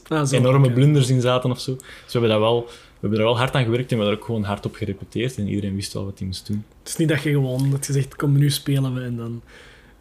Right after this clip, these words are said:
Speaker 2: Nee, nee, het is,
Speaker 1: eerste
Speaker 2: het is
Speaker 1: keer,
Speaker 2: niet
Speaker 1: goeie
Speaker 2: gewoon
Speaker 1: keer,
Speaker 2: zo,
Speaker 1: eh.
Speaker 2: het eerste dat er komt, dat wordt het. We hebben er wel, eh, over nagedacht.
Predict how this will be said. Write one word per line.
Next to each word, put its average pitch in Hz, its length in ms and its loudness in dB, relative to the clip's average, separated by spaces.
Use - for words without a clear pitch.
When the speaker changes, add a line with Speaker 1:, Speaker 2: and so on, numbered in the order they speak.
Speaker 2:
Nee, 139 260 6
nee, 135 120 4
het 123 120 0
is, 127 100 4
Speaker 1:
eerste 160 120 4
Speaker 2:
het - 100 -4
is 143 80 4
Speaker 1:
keer, 165 80 4
Speaker 2:
niet 170 100 6
Speaker 1:
goeie 160 160 6
Speaker 2:
gewoon 170 160 6
Speaker 1:
keer, 160 100 4
Speaker 2:
zo, 139 200 6
Speaker 1:
eh. 143 100 2
Speaker 2:
het 139 140 2
eerste 139 300 2
dat 127 140 4
er 120 100 0
komt, 127 420 0
dat 110 120 4
wordt 117 200 0
het. 127 140 -2
We 120 60 0
hebben 110 160 2
er 104 100 2
wel, 110 220 2
eh, 104 160 -2
over 107 220 0
nagedacht. 107 760 -2